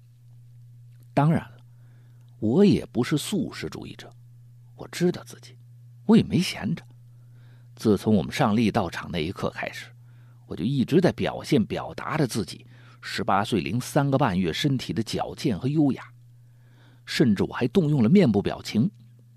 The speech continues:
迅速搭配变换好五官的位置，随时形成和勇猛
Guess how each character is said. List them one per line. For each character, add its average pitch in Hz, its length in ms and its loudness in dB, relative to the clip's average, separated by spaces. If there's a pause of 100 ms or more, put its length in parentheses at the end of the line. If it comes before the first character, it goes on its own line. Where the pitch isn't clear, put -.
(260)
迅 90 320 2
速 - 160 -12
搭 123 220 0
配 110 180 -2
变 139 260 4
换 120 160 0
好 - 140 -2
五 73 240 -4
官 156 240 0
的 180 60 2
位 190 240 2
置， - 160 -14 (960)
随 117 400 -2
时 123 220 2
形 117 340 2
成 123 240 2
和 123 140 2
勇 123 320 4
猛 - 180 0